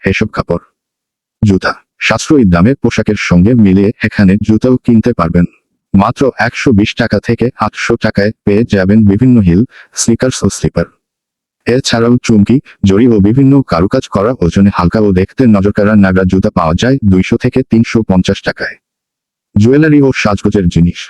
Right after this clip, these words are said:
এখানে বেশ কয়েকটি সাজগোজের জিনিসের দোকানও রয়েছে। দোকানগুলোতে একশো টাকায় টিপ,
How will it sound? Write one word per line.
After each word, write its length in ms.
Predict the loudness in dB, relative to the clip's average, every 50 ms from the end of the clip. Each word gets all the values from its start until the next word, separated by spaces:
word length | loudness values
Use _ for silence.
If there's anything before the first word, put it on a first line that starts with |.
| -20 -20 _ _ -4
এখানে 320 | -4 -2 0 0 2 2 2
বেশ 240 | 2 2 0 0 -2 -4
কয়েকটি 400 | -2 -2 0 0 -2 0 -2 -2 -2 -2
সাজগোজের 460 | -2 -4 -2 -2 -2 -2 0 0 -2 -2 -2 0
জিনিসের 340 | 0 0 2 2 0 -2 0 0 -2
দোকানও 300 | 0 0 2 2 2 2
রয়েছে। 320 | 2 0 -2 -2 -4 -10 -10 -14 _ _ _ _ _ _ _ _
দোকানগুলোতে 600 | 0 0 0 0 2 2 4 4 2 2 2 0 -2 -2 -4 -4 -6
একশো 240 | -6 -6 -4 -4 -4 -2 -2 -4
টাকায় 280 | -6 -4 -2 -4 -4 -2 -2
টিপ, 180 | 0 0 0